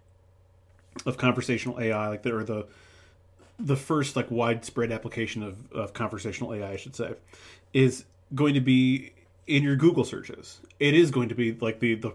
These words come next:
the first update to your, the first meaningful update to your Amazon Alexa, to whatever your smart, your smart speaker of choice is. That's where we're gonna see this thing, this sort of application of this conversational A I being used,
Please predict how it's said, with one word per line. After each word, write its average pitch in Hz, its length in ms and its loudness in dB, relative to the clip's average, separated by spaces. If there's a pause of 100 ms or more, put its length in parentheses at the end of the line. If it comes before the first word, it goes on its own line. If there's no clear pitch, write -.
the 131 200 0
first - 500 -2 (680)
update 120 480 2
to 123 120 -2
your, 107 320 2
the 110 80 -4
first 139 280 0
meaningful 139 540 4
update 113 380 -2
to - 120 -4
your 110 300 0
Amazon 110 340 0
Alexa, - 400 -10 (760)
to 131 160 2
whatever 113 320 2
your 107 100 -8
smart, 113 320 -2
your 110 120 -4
smart 117 260 -2
speaker 120 300 -2
of 104 80 -8
choice 107 340 -4
is. - 260 -12 (380)
That's 139 520 0
where 123 360 6
we're 113 240 0
gonna 113 120 -2
see 107 540 -2 (400)
this 123 240 0
thing, 113 460 0 (500)
this 131 400 0
sort 123 220 2
of 117 80 0
application 113 580 -2
of 101 140 -8
this 113 180 -2
conversational 113 580 -2
A 107 120 -2
I 104 100 -2
being 107 260 -4
used, 113 380 0